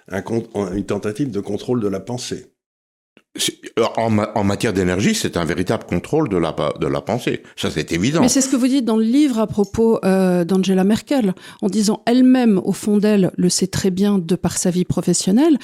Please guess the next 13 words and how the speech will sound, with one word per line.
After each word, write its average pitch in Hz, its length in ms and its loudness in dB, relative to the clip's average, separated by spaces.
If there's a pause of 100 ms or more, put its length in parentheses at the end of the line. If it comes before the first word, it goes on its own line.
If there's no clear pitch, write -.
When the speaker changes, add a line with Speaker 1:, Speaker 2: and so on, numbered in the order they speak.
(240)
Speaker 3:
mais 190 80 4
elle 190 100 2
sait 190 160 -2
très - 160 -2
bien 240 180 2
aussi 220 220 0
que - 80 -4
par 180 160 -2
rapport 180 240 -2
à 185 60 0
son 185 220 0
groupe 196 360 0 (260)
et, 196 280 2